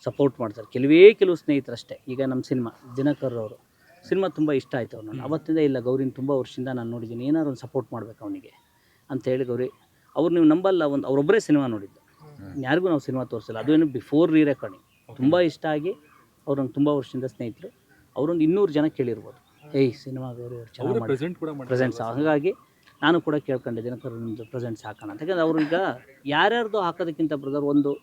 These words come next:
Speaker 1: ನನಗೆ actually ಉಪಕಾರ ಮಾಡ್ದಂಥವ್ರದ್ದು ಹಾಕಿದ್ರೆ ಅದಕ್ಕೊಂದು ಅರ್ಥ ಇರುತ್ತೆ
Speaker 2: ಹ್ಮ್.
Speaker 1: ಅಲ್ವಾ? ಆ ಉಪಕಾರ ಅನ್ನೋದು ಕೆಲವೇ ಕೆಲವು ಜನ ಮಾಡೋದು ಬ್ರದರ್ ಅಷ್ಟೇ. ಇಷ್ಟೇ, ಇನ್ನೇನು ಎಲ್ಲಿಂದ ಶುರು ಮಾಡಿ ಎಲ್ಲಿ ಬಂದೆ ಅಂತ ನನಗೆ ಗೊತ್ತಾಗ್ತಿಲ್ಲ ಈಗ.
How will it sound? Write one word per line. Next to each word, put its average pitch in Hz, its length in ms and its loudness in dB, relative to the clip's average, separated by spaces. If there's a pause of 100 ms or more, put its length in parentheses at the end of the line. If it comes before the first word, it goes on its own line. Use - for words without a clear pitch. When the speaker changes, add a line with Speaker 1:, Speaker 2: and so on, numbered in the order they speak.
(300)
Speaker 1:
ನನಗೆ 165 340 0
actually 175 300 -2
ಉಪಕಾರ 208 420 0
ಮಾಡ್ದಂಥವ್ರದ್ದು 156 600 0
ಹಾಕಿದ್ರೆ 160 240 -4
ಅದಕ್ಕೊಂದು 139 260 -2
ಅರ್ಥ 120 200 -8
ಇರುತ್ತೆ 120 420 -4
Speaker 2:
ಹ್ಮ್. 117 120 -18 (840)
Speaker 1:
ಅಲ್ವಾ? 117 200 -8
ಆ 120 200 -12
ಉಪಕಾರ 151 380 -2
ಅನ್ನೋದು 147 280 0
ಕೆಲವೇ 202 320 8
ಕೆಲವು 180 200 2
ಜನ 147 160 2
ಮಾಡೋದು 127 320 -2
ಬ್ರದರ್ 113 200 -10 (180)
ಅಷ್ಟೇ. 117 240 -14 (2250)
ಇಷ್ಟೇ, 139 180 -10
ಇನ್ನೇನು 131 300 -2
ಎಲ್ಲಿಂದ 131 340 -2
ಶುರು 131 280 -2
ಮಾಡಿ 139 180 0
ಎಲ್ಲಿ 127 160 0
ಬಂದೆ 120 240 -4
ಅಂತ 120 140 -8
ನನಗೆ 123 260 -4
ಗೊತ್ತಾಗ್ತಿಲ್ಲ 104 500 -10
ಈಗ. 101 140 -16